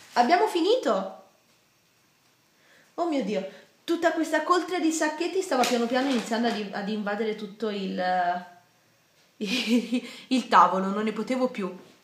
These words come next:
Ero troppo curiosa di, di, di, ero, a, a parte ero eccitata perché ve li volevo far vedere interi, intonsi, ma poi son troppo curiosa di provare i profumi e,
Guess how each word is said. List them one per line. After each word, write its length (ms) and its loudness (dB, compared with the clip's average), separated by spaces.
Ero 140 2
troppo 560 6
curiosa 520 2
di, 360 2
di, 440 2
di, 260 -6
ero, 240 2
a, 160 4
a 140 4
parte 260 4
ero 140 8
eccitata 520 4
perché 240 -4
ve 100 -4
li 80 0
volevo 280 2
far 160 -4
vedere 260 -4
interi, 560 -4
intonsi, 760 -4
ma 120 -2
poi 180 2
son 160 0
troppo 260 -4
curiosa 360 0
di 80 -2
provare 300 -2
i 40 0
profumi 760 -2
e, 600 -2